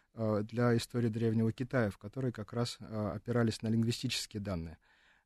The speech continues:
А в других, э, наших соседних, да, э, ис-, историографических культурах это не всегда принято. И вот, э, здесь надо сказать, да, что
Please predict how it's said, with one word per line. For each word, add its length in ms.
А 260
в 60
других, 480
э, 440
наших 580
соседних, 600
да, 320
э, 440
ис-, 180
историографических 760
культурах 440
это 160
не 80
всегда 280
принято. 440
И 80
вот, 180
э, 200
здесь 240
надо 160
сказать, 460
да, 220
что 400